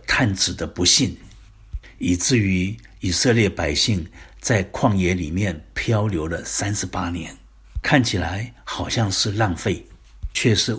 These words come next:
无法避免的属灵经历。这个阶段中，我们也看见可拉党的背叛，神怎么样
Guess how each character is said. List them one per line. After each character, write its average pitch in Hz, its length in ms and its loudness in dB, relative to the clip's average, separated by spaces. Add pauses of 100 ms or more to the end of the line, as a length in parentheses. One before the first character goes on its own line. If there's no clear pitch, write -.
无 107 160 0
法 90 300 -4
避 110 160 4
免 78 280 -4
的 82 200 -6
属 - 260 -4
灵 87 220 -6
经 95 280 2
历。 98 240 0 (360)
这 123 80 6
个 110 120 2
阶 117 220 4
段 110 220 4
中， 120 300 2 (260)
我 - 140 -2
们 90 180 2
也 87 160 2
看 98 240 0
见 95 360 -2
可 - 220 -2
拉 104 220 -2
党 110 200 -8
的 82 120 -10
背 104 200 2
叛， - 260 -4 (580)
神 107 540 0 (100)
怎 - 200 -2
么 82 160 -2
样 104 260 2